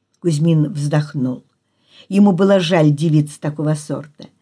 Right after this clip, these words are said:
Они загадочно взирали на всех с недоступной высоты и боялись оттуда спуститься.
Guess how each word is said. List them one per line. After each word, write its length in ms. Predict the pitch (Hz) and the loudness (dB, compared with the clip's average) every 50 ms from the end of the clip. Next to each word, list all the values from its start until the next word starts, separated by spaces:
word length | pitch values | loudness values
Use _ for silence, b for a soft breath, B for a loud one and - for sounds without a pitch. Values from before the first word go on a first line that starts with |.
| b b b b b b | b b b b b b
Они 260 | - 165 175 180 170 | -2 0 2 2 2
загадочно 680 | 147 170 170 160 160 190 180 165 170 151 - - 175 165 | 2 2 0 0 0 0 0 0 -2 -2 -4 -6 -4 -2
взирали 640 | 160 151 147 156 170 170 180 220 277 294 254 214 | -2 0 0 2 2 2 2 0 -2 0 0 -2
на 180 | 175 165 165 151 | -2 -2 -4 -6
всех 420 | - - - 165 165 151 147 - b b b b b | -8 -8 -6 -4 -4 -4 -6 -10 b b b b b
с 140 | - - - | -14 -6 -2
недоступной 840 | 185 180 170 151 170 151 - - - 190 185 190 - 180 170 170 | 0 0 2 2 0 -2 -4 -8 -6 -6 -6 -6 -6 -6 -6 -4
высоты 800 | 160 160 170 165 - - 170 170 - _ - 151 143 139 143 B B B B B B | -4 -4 -6 -8 -8 -12 -12 -12 -12 _ -4 -4 -4 -4 -6 B B B B B B
и 100 | B 185 | B -4
боялись 600 | 151 165 160 160 185 202 208 196 180 180 175 - | -2 0 0 2 2 2 2 0 0 -2 -4 -6
оттуда 480 | - 139 147 - _ - 156 147 151 147 | -10 -12 -12 -12 _ -10 -8 -6 -4 -6
спуститься. 920 | 147 - - - 151 135 - - - - 120 120 - _ - - - - | -6 -8 -10 -10 -10 -10 -10 -12 -18 -18 -18 -18 -18 _ -20 -20 -20 -20